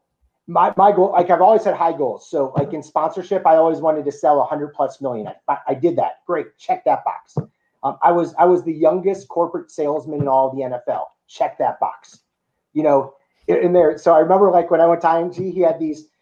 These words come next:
you know, he had these awards always. And you could get, like, general manager of the year. And I was like, "I'm gonna get that." Guess what? I got it. And then it was like, "Hey, we have all these contests." I'm like, "I'm gonna win every one of them. And so is my properties." I'm like,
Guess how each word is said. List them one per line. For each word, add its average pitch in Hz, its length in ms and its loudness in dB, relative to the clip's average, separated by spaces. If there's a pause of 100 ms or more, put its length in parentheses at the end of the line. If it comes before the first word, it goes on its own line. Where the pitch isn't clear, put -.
(200)
you 180 100 -4
know, 156 240 0
he 147 80 -6
had 185 100 -2
these 175 160 -4
awards 151 440 -2
always. - 400 -2 (280)
And 147 140 -4
you 165 80 -6
could 170 140 -12
get, 160 200 0
like, 139 300 -2
general 160 300 2
manager 147 320 0
of 143 80 -2
the 180 60 -2
year. 190 220 0
And 127 80 -4
I 139 40 2
was 135 100 0
like, 127 220 -4
"I'm 143 100 -4
gonna 147 140 -4
get 165 160 -4
that." - 280 -2
Guess 156 200 -4
what? 170 240 2
I 147 60 -2
got 131 300 2
it. - 60 -8 (400)
And 170 160 0
then 175 80 2
it 180 60 4
was 170 160 0
like, 165 180 2 (100)
"Hey, 196 120 2
we 175 140 2
have 170 120 2
all 175 320 4
these 170 200 -4
contests." 233 500 -8
I'm 156 80 -8
like, 147 180 -4
"I'm 202 80 -6
gonna 285 140 0
win 175 240 -4
every 185 240 0
one 185 200 0
of 165 60 -2
them. 156 160 0
And 143 120 -6
so 165 180 -2
is 147 100 -6
my 156 80 2
properties." 151 520 -2
I'm 127 60 -8
like, 120 220 -8